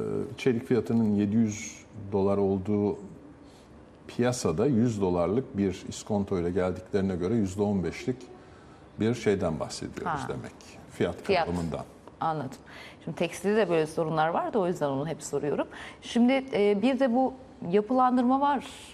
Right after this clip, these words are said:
Speaker 2: aslında, bu yeni açıklanan biliyorsunuz bir yapılandırma, e, geldi. Şimdi detayları, e, Nurettin Nebati'den aldık, işte vergiler konusunda, matra arttırımı konusunda vesaire. Sektörde durumu ben merak ediyorum. Bir de, e, bugün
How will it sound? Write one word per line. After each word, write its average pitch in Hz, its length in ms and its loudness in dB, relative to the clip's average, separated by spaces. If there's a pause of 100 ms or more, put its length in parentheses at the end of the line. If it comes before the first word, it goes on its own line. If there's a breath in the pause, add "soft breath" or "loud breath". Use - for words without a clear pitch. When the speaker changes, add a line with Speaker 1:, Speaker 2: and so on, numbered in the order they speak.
(160)
Speaker 2:
aslında, 151 420 -4
bu 156 100 -4
yeni 156 220 -2
açıklanan 143 520 -2
biliyorsunuz 147 480 -4
bir 165 40 -4
yapılandırma, 160 680 0 (760 loud breath)
e, 147 580 0 (440)
geldi. 160 680 2
Şimdi 170 160 -4
detayları, 170 560 2 (240)
e, - 440 0
Nurettin 165 340 -2
Nebati'den 156 540 0
aldık, 156 280 2 (100)
işte 139 220 -4
vergiler 143 520 0
konusunda, 135 460 -6
matra 139 360 -2
arttırımı 135 440 -4
konusunda 139 400 -4
vesaire. 165 460 2 (340 loud breath)
Sektörde 254 560 2
durumu 277 220 2
ben 240 120 4
merak 208 380 2
ediyorum. 117 280 -4 (480 loud breath)
Bir 277 200 2
de, 247 160 2 (400 loud breath)
e, 175 240 2
bugün 277 360 2